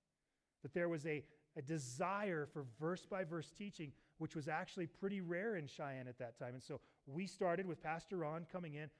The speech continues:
preaching verse by verse, and this church started to grow.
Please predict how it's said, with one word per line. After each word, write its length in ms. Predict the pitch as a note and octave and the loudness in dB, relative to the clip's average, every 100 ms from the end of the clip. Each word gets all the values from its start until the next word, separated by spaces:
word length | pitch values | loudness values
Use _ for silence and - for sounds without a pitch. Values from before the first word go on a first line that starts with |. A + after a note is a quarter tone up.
| _ | _
preaching 300 | F3+ E3 D3 A#2 | -6 -4 -6 -2
verse 220 | D#3 D#3+ | 0 0
by 180 | E3 D3+ | 0 0
verse, 320 | C3 F#3 - | 0 -2 -2
and 100 | D3 | -6
this 120 | C#3 | -8
church 340 | - E3+ E3+ - | -6 -6 -6 -6
started 340 | D#3 D3+ C#3+ | -4 -4 -6
to 80 | C#3 | -10
grow. 280 | A#2+ B2+ | -6 -6